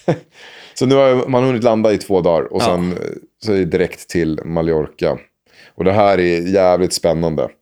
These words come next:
Speaker 2: Det här är ju en fet klubb. Alltså, för, för er som,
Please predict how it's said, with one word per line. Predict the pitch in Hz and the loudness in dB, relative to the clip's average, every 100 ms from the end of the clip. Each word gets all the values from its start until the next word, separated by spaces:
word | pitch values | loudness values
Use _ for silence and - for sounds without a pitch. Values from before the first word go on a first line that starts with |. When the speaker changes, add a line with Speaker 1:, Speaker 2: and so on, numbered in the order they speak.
| _ | _
Speaker 2:
Det | 110 117 | -4 0
här | 131 | 0
är | |
ju | 123 | 0
en | 113 | -2
fet | - 123 107 | -2 -2 -2
klubb. | 117 98 | -2 0
Alltså, | 78 113 | 0 -2
för, | 131 165 | -2 -4
för | 120 151 | -2 0
er | 170 165 | 0 0
som, | 151 151 143 135 | 0 0 0 0